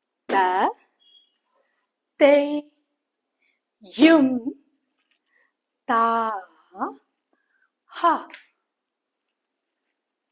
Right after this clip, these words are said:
നാട്ടടവ്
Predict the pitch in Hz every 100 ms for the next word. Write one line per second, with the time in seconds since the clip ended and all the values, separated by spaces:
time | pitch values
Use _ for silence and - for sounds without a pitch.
0 | _ _ _ _ _ _ _ _ _ _
1 | _ _ _ _ 262 277 311 311 285 269
2 | 269